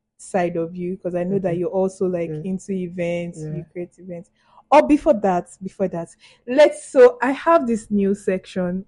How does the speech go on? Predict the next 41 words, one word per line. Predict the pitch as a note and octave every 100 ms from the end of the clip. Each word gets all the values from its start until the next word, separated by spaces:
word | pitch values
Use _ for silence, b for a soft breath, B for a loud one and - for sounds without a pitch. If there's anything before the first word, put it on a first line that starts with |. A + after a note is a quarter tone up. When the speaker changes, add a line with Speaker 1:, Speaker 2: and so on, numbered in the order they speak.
| -
Speaker 1:
of | F3+ F#3
the | F#3
podcast | - F3+ - F3+ F3 -
that | F3
is | F3 F3+
basically | F#3+ G3 - G3+
going | F#3 F3
to |
be | F3+ F3
games, | - F3 F3+ F#3
and | F3+
you | F3+
are | F3 G#3 _ _ _ -
the | F#3+
first | - G#3 G#3+
guest | G#3 F#3 F#3+ -
that | F3
would | F3 F3
be | F#3
trying | F3+ G3+ G3 F#3+
it | F3+
out. | F3 E3+ G3+ b b b b _
And | G#3 G3 F#3+ F#3+
Speaker 2:
Ah. | - - -
Speaker 1:
I'm | F#3+
excited | F#3+ A3+ A#3+ B3
to | G#3+
see | G#3+ A#3
how |
it | G3+ F3+ F3+
goes. | F#3 G3 E4+
<laughs> | G4 B4 B4 - G3 A#3+
Don't | F#4+
Speaker 2:
Okay. | F4
Speaker 1:
worry, | D#4 C#4
it's | B3+ C4
just, | A#3+ C#4+ - - _
it's | A#3 G3+
very | G3 A#3+ C4+
simple. | - G3 F3+ F#3
So | - G#3 G3+